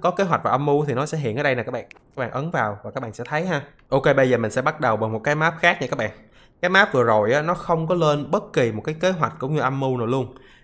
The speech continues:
Nhưng mà cái map này lại khác các bạn. Các bạn có thể thấy. Zoom zoom xa xa ra, chúng ta mới có thể thấy rõ. Ở đây nè,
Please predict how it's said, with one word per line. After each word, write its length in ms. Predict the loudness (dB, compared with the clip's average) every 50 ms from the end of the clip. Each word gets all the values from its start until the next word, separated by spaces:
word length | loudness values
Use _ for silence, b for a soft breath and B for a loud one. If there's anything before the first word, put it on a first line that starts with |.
| B B B
Nhưng 220 | -4 -2 0 0
mà 160 | 0 0 0 -2
cái 140 | -2 -2
map 260 | 0 0 0 0 0 -2
này 140 | -4 -4
lại 100 | -4 -6
khác 280 | -6 -2 0 0 0 0
các 100 | -2 -8
bạn. 140 | -12 -12 -12 -12 -12 -12
Các 100 | -10 -10
bạn 120 | -10 -10
có 80 | -8 -8
thể 120 | -8 -8
thấy. 300 | -4 -4 -4 -4 -4 -6 -12 -16 b b b b b b b b b _ _ _ -2
Zoom 120 | 0 2
zoom 160 | 2 2 2
xa 100 | 2 2
xa 300 | 2 4 6 6 6 8
ra, 420 | 8 8 8 8 8 6 4 2 -2 -6 -10
chúng 180 | -8 -6 -2 0
ta 120 | 0 0
mới 100 | 0 0
có 120 | 0 -2 0
thể 120 | 0 0
thấy 160 | -2 -2 -2
rõ. 360 | -2 -2 -4 -2 -2 0 0 -2 -4 -8 -20 _ _ _ _ _ _ _ _ _ _ _ _ -20 -20 _ _ _ _ -2
Ở 80 | 2
đây 160 | 4 4 4 4
nè, 220 | 4 2 0